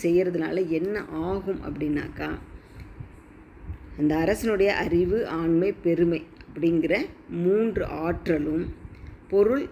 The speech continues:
படை அப்படிங்கிற ரெண்டு பெருமை, இது எல்லாமே சுருங்கி அவனுடைய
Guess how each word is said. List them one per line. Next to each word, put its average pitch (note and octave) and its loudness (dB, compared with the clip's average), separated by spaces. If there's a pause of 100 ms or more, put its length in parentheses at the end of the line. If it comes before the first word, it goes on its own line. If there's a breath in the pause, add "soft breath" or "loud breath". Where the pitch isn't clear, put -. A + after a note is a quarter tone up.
படை D#3+ -2 (180)
அப்படிங்கிற F3 0
ரெண்டு F3 2
பெருமை, E3 2 (100)
இது D#3 0
எல்லாமே G3 2
சுருங்கி D#3+ 2 (560 loud breath)
அவனுடைய D#3+ 4